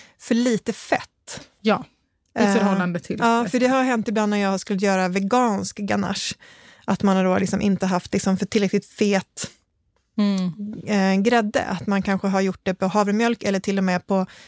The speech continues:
Speaker 1: jag har gjort ganache på bryggkaffe, det går ju.
Speaker 2: Mm.
Speaker 1: Men det blir ju inte riktigt det här krämiga, liksom.
Speaker 2: Nej.
Speaker 1: Ehm.
Speaker 2: Och den här Dumletryffeln hade en sån glans, och jag
Speaker 1: Mm.
Speaker 2: tror att om jag hade gått in med vanligt, så här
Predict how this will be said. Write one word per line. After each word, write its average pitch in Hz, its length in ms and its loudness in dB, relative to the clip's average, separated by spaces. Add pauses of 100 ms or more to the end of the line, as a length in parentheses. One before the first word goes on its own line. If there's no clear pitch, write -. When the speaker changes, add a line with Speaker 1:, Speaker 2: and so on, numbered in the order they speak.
Speaker 1:
jag 214 100 0
har 233 40 4
gjort 220 140 0
ganache 190 280 -4
på 196 60 -4
bryggkaffe, 214 600 0
det 196 80 0
går 240 340 2
ju. 220 160 -2 (200)
Speaker 2:
Mm. 196 220 0
Speaker 1:
Men 208 100 0
det 208 80 2
blir 233 300 2
ju 247 60 0
inte 220 180 -2
riktigt 214 260 -4
det 208 60 0
här 175 140 -2
krämiga, 214 600 0
liksom. 226 180 0
Speaker 2:
Nej. 190 220 -4 (280)
Speaker 1:
Ehm. 185 520 0
Speaker 2:
Och 262 80 2
den 247 120 2
här 247 100 2
Dumletryffeln 247 600 0
hade 214 160 0
en 202 80 -2
sån 214 220 0
glans, 247 460 0
och 240 120 -2
jag 254 180 0
Speaker 1:
Mm. 214 120 0
Speaker 2:
tror 240 300 0
att 233 140 0
om 226 80 0
jag 254 100 2
hade 262 140 0
gått 262 220 -2
in 208 240 0
med 185 200 -2
vanligt, 202 540 0
så 208 60 -2
här 180 120 0